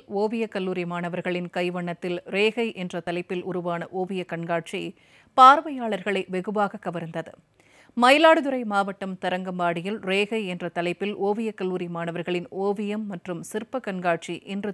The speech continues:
துவங்கியது. தரங்கம்பாடியில் உள்ள சீகன் பால்கு அருங்காட்சியகத்தில் மேல்தளத்தில் அமைக்கப்பட்டுள்ள இக்கண்காட்சியில் கும்பகோணம் மற்றும் சென்னையில் உள்ள அரசு ஓவியக் கல்லூரியில் பயின்று வரும் ஓவியர்களின் படைப்புகள் காட்சிப்படுத்தப்பட்டுள்ளது.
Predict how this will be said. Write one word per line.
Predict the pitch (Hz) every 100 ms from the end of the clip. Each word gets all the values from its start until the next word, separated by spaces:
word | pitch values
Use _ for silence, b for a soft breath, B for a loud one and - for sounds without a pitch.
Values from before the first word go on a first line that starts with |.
| 180
துவங்கியது. | 160 160 180 180 151 - b b b b b b 269
தரங்கம்பாடியில் | 269 330 349 311 294 277 262
உள்ள | 233 233 226 -
சீகன் | 247 240 247
பால்கு | 226 208 208 214
அருங்காட்சியகத்தில் | 196 196 196 190 196 185 185 208 202 202
மேல்தளத்தில் | 196 214 240 220 202 196 185
அமைக்கப்பட்டுள்ள | - 180 180 185 170 185 180
இக்கண்காட்சியில் | 175 - 180 185 180 - 175 190 277 b b b _
கும்பகோணம் | 294 294 349 320 311 294
மற்றும் | 277 220 220 220
சென்னையில் | - 208 220 220 208
உள்ள | 190 190 190 -
அரசு | 190 196 214 240 196
ஓவியக் | 196 202 214 202
கல்லூரியில் | 190 190 185 185 180
பயின்று | 180 180 185
வரும் | 180 175 180
ஓவியர்களின் | - 190 185 185 175 180 175
படைப்புகள் | 180 190 208 214 214 170 B B B -
காட்சிப்படுத்தப்பட்டுள்ளது. | 247 269 320 254 214 180 160 165 170 185